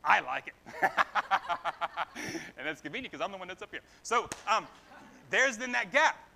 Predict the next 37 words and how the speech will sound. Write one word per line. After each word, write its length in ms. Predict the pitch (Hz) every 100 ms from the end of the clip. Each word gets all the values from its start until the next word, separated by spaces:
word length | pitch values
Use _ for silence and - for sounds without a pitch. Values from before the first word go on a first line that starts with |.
| _ -
where 360 | 196 240 208 - 139
you 180 | 233 262
get 160 | 262
to 60 | 208
work 200 | 220 220
it 80 | 247
out. 140 | 156
So 80 | 196
let 100 | 294
me 60 |
show 100 | 320
you 80 | 285
how 80 | 262
that 140 | 233
gap 220 | 190 226 170
works 280 | 165 175 - -
with 180 | 151 -
grace. 560 | 156 202 - - - - _ _ _ _ _ _ _ _
So 140 | - 160
I 180 | 160 190
think 240 | 190 156 147
I 40 |
remember 320 | 135 165 143
two 260 | 139 - 226
people, 480 | 220 208 175 170 190 _ _
two 100 | 190
students 460 | 202 - 175 170 -
of 60 |
mine 360 | 135 131 143 165 _ _ -
in 140 | 143
my 160 | 135 127
last 280 | 139 165 -
church 360 | 135 131 - _ -
about 200 | 131 -
ten 160 | 160
years 220 | 147 127
ago. 120 | 110